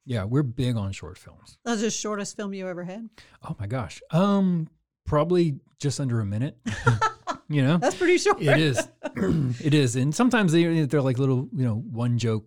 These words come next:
Speaker 1: kind of things, but they're just
Speaker 2: Yeah.
Speaker 1: so well done. It's like, yeah, that's,
Speaker 2: <laughs>
Speaker 1: that's getting in. And,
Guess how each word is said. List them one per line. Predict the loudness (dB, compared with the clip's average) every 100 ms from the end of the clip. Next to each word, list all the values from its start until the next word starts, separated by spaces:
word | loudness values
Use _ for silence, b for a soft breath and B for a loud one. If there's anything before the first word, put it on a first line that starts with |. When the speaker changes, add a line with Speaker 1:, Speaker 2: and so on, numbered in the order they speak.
| _
Speaker 1:
kind | -6 -2
of | -2
things, | -2 -2 -2
but | -4 -4
they're | 0
just | 2
Speaker 2:
Yeah. | 0 0
Speaker 1:
so | -2
well | 0 0
done. | -2 -2 -2 -4
It's | -6
like, | -8 -4
yeah, | -2
that's, | 0 -2 -4
Speaker 2:
<laughs> | -6
Speaker 1:
that's | -6 -4
getting | -4 -2
in. | -2 -4 B B B
And, | 0 0